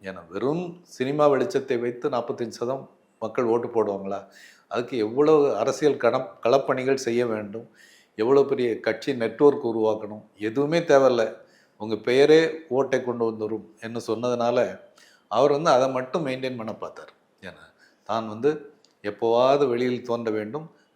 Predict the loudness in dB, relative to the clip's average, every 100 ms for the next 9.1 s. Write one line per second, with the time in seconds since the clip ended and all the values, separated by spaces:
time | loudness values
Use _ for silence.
0 | -4 -4 -2 -6 -6 -4 0 0 0 -6
1 | -6 -4 0 4 6 6 4 0 -6 -20
2 | _ _ -8 -6 -2 -2 0 -2 0 0
3 | 0 0 -4 -8 -10 -6 -4 -4 -8 -14
4 | -14 -10 -6 -2 2 2 2 0 0 -2
5 | -8 _ _ _ _ -6 -2 2 2 0
6 | -8 -20 _ _ -10 -6 -6 -6 -2 0
7 | 0 -2 -2 -2 -2 -4 0 2 0 -4
8 | -4 0 0 0 0 4 4 4 2 -2
9 | 0